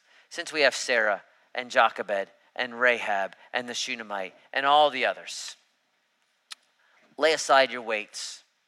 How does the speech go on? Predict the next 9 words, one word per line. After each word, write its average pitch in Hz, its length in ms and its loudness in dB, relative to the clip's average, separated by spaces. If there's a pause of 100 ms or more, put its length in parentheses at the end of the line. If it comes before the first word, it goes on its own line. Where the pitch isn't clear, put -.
(240)
the - 60 -20
sin 131 340 -6
which 113 220 -16
entangles 104 500 -12
you, 98 140 -18 (440)
and 110 220 -12
run 117 260 0
with 117 180 -12
endurance. - 800 -16